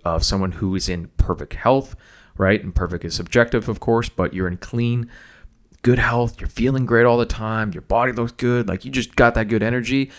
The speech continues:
and you know that, hey, if I had processed sugar in here, it probably wouldn't make me feel as good and make me look as good, then that's not gonna be a part of the identity for you want. Be motivated and install it. That's why sometimes people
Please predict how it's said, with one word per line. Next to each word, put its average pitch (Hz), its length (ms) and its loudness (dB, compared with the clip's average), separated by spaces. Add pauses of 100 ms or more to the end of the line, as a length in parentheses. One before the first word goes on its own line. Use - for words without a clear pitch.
(260)
and 107 100 -2
you 117 80 4
know 120 220 6
that, 101 160 4
hey, 113 280 -2
if - 240 -6
I 92 80 -2
had 104 240 -4
processed 104 340 0
sugar 120 220 -2
in 113 80 -2
here, 113 180 0
it 98 60 0
probably 101 280 0
wouldn't 101 180 -2
make 104 160 -2
me 92 80 -4
feel 131 220 0
as 135 100 -2
good 143 240 4
and 95 100 0
make 90 140 -2
me 98 60 -4
look 127 180 0
as 135 100 -2
good, 160 260 -2 (400)
then 120 240 2
that's 127 280 4
not 127 140 2
gonna 120 120 -2
be 113 100 0
a 107 40 -2
part 104 200 0
of 98 60 -2
the 98 100 2
identity 92 460 -2
for 95 140 -6
you 90 120 -2
want. 92 280 -4 (800)
Be 143 200 8
motivated 104 760 4 (320)
and 98 300 0
install 107 600 4
it. - 140 -14
That's 120 240 2
why 98 460 0 (240)
sometimes 113 600 2
people 98 540 -2